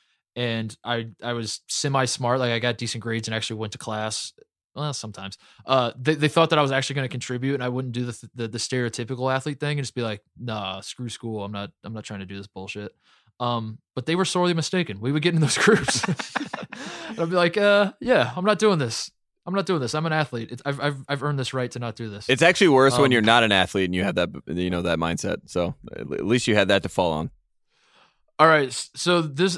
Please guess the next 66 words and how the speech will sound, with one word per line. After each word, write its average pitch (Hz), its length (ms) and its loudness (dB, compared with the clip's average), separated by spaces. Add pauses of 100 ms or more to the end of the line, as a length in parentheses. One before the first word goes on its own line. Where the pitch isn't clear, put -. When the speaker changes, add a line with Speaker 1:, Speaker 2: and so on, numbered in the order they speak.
Speaker 1:
this 160 180 -2
guy 185 180 4
says, 165 260 -2
This 160 180 -2
story 185 260 4
comes 165 260 0
from 160 120 -4
my 147 120 2
brief 143 460 0
D 143 160 -4
three 143 320 -2
ho-, 135 120 -4 (180)
D 160 200 -2
three 156 320 0
hoops 135 220 -2
career. 117 400 -6
Speaker 2:
Mm. 113 80 0
Speaker 1:
One 151 140 2
night 165 160 4
after 151 200 2
practice, 139 440 -2
I 131 80 -2
decided 139 380 -2
to 131 60 -6
stay 147 300 0
after 131 460 -2
and 120 100 -6
get 131 120 -4
some 131 140 -4
extra 123 240 -4
shots 117 360 -4
up. 101 180 -10 (680)
One 143 240 -2
of 180 100 0
our 180 100 6
managers 151 400 0
was 123 100 -10
kind 143 240 -2
enough 139 200 -4
to - 80 -10
stay 135 240 -2
and 120 80 -4
rebound 117 320 -4
for 117 160 -6
me. 107 180 -6 (420)
In 135 80 -2
our 165 100 6
facility, 165 520 2
the 135 100 0
locker 143 300 2
room 143 140 0
showers 135 420 0
were 127 80 -2
on 123 120 -2
one 135 140 -2
side 131 220 0
of 123 40 -4
the 117 60 -6
gym 120 240 -4
and 113 80 -6
the 107 40 -10
coach's 127 340 -4
office 117 300 -4
was 117 120 -12
on 113 140 -4
another. 107 340 -8